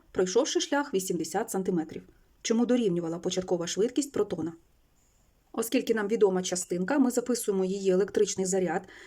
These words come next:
Далі нам говорять, що влітає в електричне поле напруженість якого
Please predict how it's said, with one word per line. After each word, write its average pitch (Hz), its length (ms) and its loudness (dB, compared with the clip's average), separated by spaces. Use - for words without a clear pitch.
Далі 247 220 4
нам 220 120 -4
говорять, 202 360 6
що 190 240 4
влітає 226 420 2
в 202 80 4
електричне 233 580 2
поле 196 500 2
напруженість 202 680 -2
якого 185 480 0